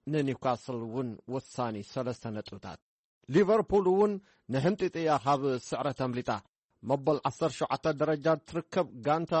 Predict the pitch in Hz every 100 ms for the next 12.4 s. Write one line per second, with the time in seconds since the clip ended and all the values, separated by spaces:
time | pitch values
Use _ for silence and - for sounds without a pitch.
0 | 147 120 165 190 202 156 120 _ _ _
1 | - 98 131 147 156 - 143 151 156 131
2 | 123 143 143 147 - - 117 170 165 190
3 | 175 180 _ - 196 123 101 - 151 120
4 | 147 147 139 - 156 - 135 - 127 127
5 | 101 120 110 - _ _ 113 170 254 -
6 | - _ - 170 113 107 101 - 139 123
7 | 143 120 143 - 135 - 143 117 104 117
8 | 151 - 151 139 - 151 - _ _ _
9 | - 175 - - - 139 - - 123 135
10 | 143 139 135 - 131 113 - 101 127 110
11 | 120 117 - - 127 - 120 107 - 123
12 | - 117 98 92